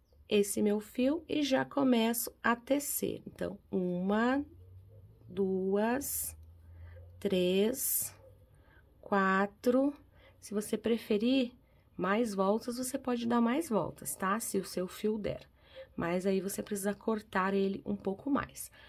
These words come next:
Se você quiser, assim, mais uma volta com esse mesmo tamanho de fio, é só você ajustar aqui o seu U,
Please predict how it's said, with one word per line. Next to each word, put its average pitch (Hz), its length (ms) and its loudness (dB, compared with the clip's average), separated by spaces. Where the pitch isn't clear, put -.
Se - 240 -2
você 294 240 0
quiser, 208 560 2
assim, 196 400 0
mais 214 480 4
uma 202 160 4
volta 175 380 -2
com 220 200 -2
esse 226 360 4
mesmo 226 360 -2
tamanho 170 360 -2
de 165 100 -6
fio, 240 480 0
é 180 120 -6
só - 340 -4
você 202 580 0
ajustar 220 920 2
aqui 180 480 -6
o - 40 -20
seu - 460 -2
U, 220 460 6